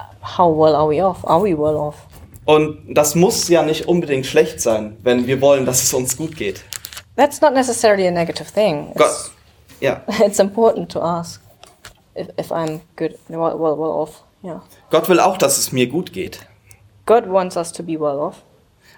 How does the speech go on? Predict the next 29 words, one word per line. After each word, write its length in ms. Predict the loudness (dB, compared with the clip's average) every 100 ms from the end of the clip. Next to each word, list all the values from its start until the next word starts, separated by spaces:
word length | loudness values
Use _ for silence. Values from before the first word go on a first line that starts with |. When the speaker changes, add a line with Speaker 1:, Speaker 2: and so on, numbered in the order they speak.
| -2
Speaker 2:
Aber 320 | 2 2 2
was 140 | 0
ich 120 | 2
ganz 160 | 0 0
interessant 480 | -2 -4 0 0 0
ist, 540 | -2 -2 -4 -6 -8
finde, 260 | -4 2 2
ist, 400 | 2 0 -2 -6 _ -20
wie, 520 | -6 -4 -2 -4 -6 -12
wie 400 | -6 0 -2 0
Gott 220 | -2 -2
hier 240 | 0 2 2
auf 220 | 2 0
diese 220 | -4 -4
Frage 320 | 0 0 2 0
von 160 | -4
Josua 580 | 0 0 2 2 2 -4 -16
reagiert 460 | -2 2 2 2 0
oder, 380 | 4 2 2 -4 -20 _
oder 200 | -2 0
was 160 | 0 0
hier 220 | 0 2
mit, 320 | 2 -2 -6
mit 180 | -8 -6
dieser 160 | -2
Geschichte 420 | -2 0 -2 -2 -2
in 80 |
Josua 340 | 0 0 -2 -4
passiert. 460 | -6 -6 -6 -8